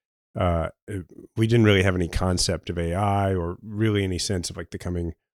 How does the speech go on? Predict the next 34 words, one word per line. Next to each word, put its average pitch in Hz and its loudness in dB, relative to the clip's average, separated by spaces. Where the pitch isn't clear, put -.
robotics 85 -4
revolution 82 -4
or 82 -4
anything 82 -6
like 80 -8
that. 87 -4
And 92 -4
I 92 0
remember 147 4
the 120 4
day 113 4
we 135 4
sat 104 0
down, 87 -6
I - -8
remember 117 -2
Sam 101 -4
saying 87 -4
that, 90 -2
that 95 0
that 101 4
had 95 2
been 95 4
a 85 2
big 87 0
day 120 6
because 92 2
that 95 0
was 107 0
the - -6
day 90 0
that 87 -4
they 85 0
got, 85 -4